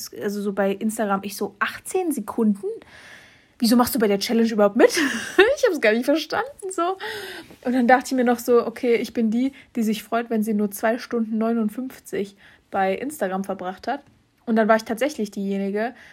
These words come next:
Das ist fast schon wie so ein Running Gag, aber ich find's halt gar nicht schlimm. Ich find's eher cool, denn vorher lag meine Bildschirmzeit bei sieben bis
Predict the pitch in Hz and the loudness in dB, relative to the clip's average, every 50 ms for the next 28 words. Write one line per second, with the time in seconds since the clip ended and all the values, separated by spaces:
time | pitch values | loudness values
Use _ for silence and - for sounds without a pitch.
0 | - _ _ - - - - 220 208 208 - 233 226 - 220 208 208 208 202 202 | -20 _ _ -20 -16 -8 -4 -4 -4 -2 -4 -4 -4 -4 -4 -2 -2 -2 0 0
1 | 208 214 226 220 208 196 190 202 214 208 - - 196 202 196 196 - - 208 196 | 0 0 0 -2 -2 -2 -2 -4 -6 -6 -6 -4 -4 -4 -4 -6 -6 -6 -6 -6
2 | 196 190 190 - 180 180 185 190 - - 208 202 214 - - 208 202 - - 202 | -6 -6 -6 -6 -6 -6 -8 -8 -6 -6 -4 -4 -6 -6 -6 -6 -6 -6 -10 -12
3 | - - - - 277 277 277 285 - - - - - - - - 208 202 202 202 | -12 -10 -6 -4 -2 -2 -2 -4 -8 -14 -20 -20 -20 -8 -4 -2 0 0 0 -2
4 | - - 311 311 262 269 233 226 226 226 - 208 202 190 185 - 190 190 - 214 | -2 0 0 0 2 0 0 -2 -4 -4 -4 -4 -4 -4 -4 -4 -6 -6 -6 -8
5 | 214 - - 226 226 - 190 190 196 - - 196 196 208 208 214 226 - | -8 -8 -8 -8 -6 -4 -6 -6 -6 -6 -8 -6 -4 -4 -4 -4 -6 -10